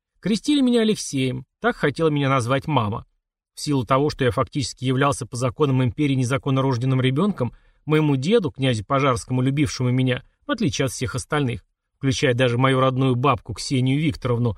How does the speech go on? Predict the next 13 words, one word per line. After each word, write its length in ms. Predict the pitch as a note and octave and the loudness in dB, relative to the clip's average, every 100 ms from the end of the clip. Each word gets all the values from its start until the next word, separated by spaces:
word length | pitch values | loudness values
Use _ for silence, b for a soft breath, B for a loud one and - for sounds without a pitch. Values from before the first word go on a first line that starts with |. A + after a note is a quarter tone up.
| - | -2
умершую 460 | C3+ C3 - C#3 | 2 2 0 -4
в 60 | - | -2
прошлом 420 | C3 B2 C3 B2+ | -2 -2 0 0
году, 340 | C#3 A#2+ G2+ - _ _ _ _ | 0 0 -6 -12 _ _ _ _
стоило 300 | - D4 C4+ | -6 0 2
немалых 480 | A3 A3 A3 G3 - | 4 4 4 2 -2
усилий 400 | E3 - A#3+ G3 | -6 -4 -2 -2
получить 500 | - C#3 - D#3+ D3+ | 0 -2 -2 -6 -2
именной 340 | C#3 C#3+ E3+ | 0 0 0
указ 340 | D3 D#3 D3 C#3 | -2 -2 -2 -4
императора 480 | A2 C#3 D3+ - C#3 | -4 -2 -2 -2 -2
Николая 420 | C#3 D3+ D3+ D3 | 0 2 2 0
Третьего 560 | G#3 A3+ C#3+ - A#2+ | -2 -2 -2 -4 -10